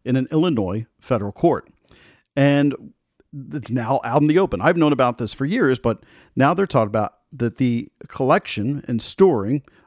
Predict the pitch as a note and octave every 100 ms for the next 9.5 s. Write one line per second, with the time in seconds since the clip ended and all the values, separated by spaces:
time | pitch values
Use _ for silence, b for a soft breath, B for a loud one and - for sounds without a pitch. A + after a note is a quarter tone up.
0 | b A#2+ A2+ D3+ D3+ C3+ - D3+ - C3+
1 | A2+ B2 B2+ B2 - B2 C3+ E3+ A2 -
2 | C#3+ D3 b b - B2+ C3 A#2+ A#2 B2
3 | C#3 A#2+ A2+ - C#3+ B2+ - G3 E3 A#2+
4 | D3 - - A2+ C3 C3 C3+ - C#3 -
5 | G#3 - _ b b - D#3+ D3 - G3+
6 | A#3 E3 C#3+ - - F#3+ - C3+ A2+ F#3+
7 | A#3+ G#2+ C#2 A2+ b b b E3 G#3+ C#3
8 | A#2 D#3 - E3+ - - B3+ - - -
9 | F2+ C#2 - - -